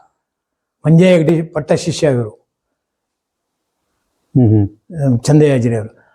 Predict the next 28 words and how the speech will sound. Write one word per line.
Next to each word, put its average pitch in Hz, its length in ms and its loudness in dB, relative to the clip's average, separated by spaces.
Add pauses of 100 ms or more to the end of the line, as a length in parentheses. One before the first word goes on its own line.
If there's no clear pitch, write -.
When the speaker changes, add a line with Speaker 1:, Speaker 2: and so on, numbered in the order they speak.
(200)
Speaker 1:
ಆವಾಗ 170 300 2
ಇವರು 165 380 2
ಪ-, 156 120 -8
ವೀರೇಂದ್ರ 156 400 0
ಹೆಗ್ಡೆ 151 280 2
ಅವರು 147 260 0
ಪಟ್ಟ 147 180 -4
ಆಗುವಾಗ 156 320 0
ಅಲ್ಲೇ 147 260 2
ಇದ್ರು, 127 260 -2 (1120)
ಅಲ್ಲಿ 151 120 4
ಪಟ್ಟ 123 280 -2
ಆಗುವಾಗ 160 320 2
ಅವ್ರು 151 200 2
ಒಟ್ಟಿಗೆ 151 280 0
ಇದ್ರು. 120 220 -4 (320)
Speaker 2:
ನಿಮ್ 147 160 0
ತಾತ 165 140 0
ಇದ್ರು? 131 460 0
Speaker 1:
ನಮ್ 165 180 -2
ತಾತ 185 220 -2
ಚಂದಯ್ಯಾಜಿರಿ 131 500 -4
Speaker 2:
ಹಾ, - 80 -6
ಹಾ. 101 260 -4
Speaker 1:
ಒಟ್ಟಿಗೆ 151 340 2
ಇದ್ರು, 135 280 0
ಚಂದಯ್ಯಾಜಿರಿ 135 600 0
ಅವರು, 110 180 -6